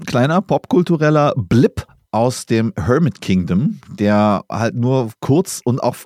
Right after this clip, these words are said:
auf haarsträubende Weise eben durch Entführung von Leuten zustande gekommen ist, äh, dann doch aber halt so solide, mittelmäßige Monsterkost bietet, wie sie Japan dann im, am Fließband produziert hat. Und ja, es ward nie wieder gesehen und nie wieder gehört und es gab auch keinen weiteren Monsterfilm aus Nordkorea.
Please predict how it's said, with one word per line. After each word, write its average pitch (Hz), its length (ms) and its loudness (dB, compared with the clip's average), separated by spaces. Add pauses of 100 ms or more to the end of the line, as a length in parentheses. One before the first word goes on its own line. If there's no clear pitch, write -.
auf - 240 -6
haarsträubende 135 680 0
Weise 113 360 2
eben 107 180 0
durch - 180 -2
Entführung 143 480 0
von 110 180 -2
Leuten 117 320 2
zustande 92 480 -2
gekommen 87 420 0
ist, 135 240 -2 (420)
äh, 127 200 2 (240)
dann 123 220 2
doch 165 200 2
aber 151 240 0
halt 147 180 2
so 143 200 2
solide, 131 560 4
mittelmäßige 139 800 2
Monsterkost 123 720 0
bietet, 117 320 2
wie 117 80 4
sie 110 160 2
Japan 120 380 2
dann 120 160 0
im, 104 160 -2
am 107 140 -2
Fließband 127 480 -2
produziert 113 540 0
hat. 127 220 0 (640)
Und 135 480 4 (360)
ja, 151 200 2
es 101 160 -2
ward 113 220 2
nie 139 200 2
wieder 143 200 4
gesehen 135 320 2
und 131 140 2
nie 127 160 -2
wieder 123 200 0
gehört 117 400 2
und 120 100 -2
es 220 100 -6
gab 123 160 0
auch 110 100 -4
keinen 110 240 0
weiteren 113 360 2
Monsterfilm 82 640 -2
aus 82 220 -6
Nordkorea. 80 640 -4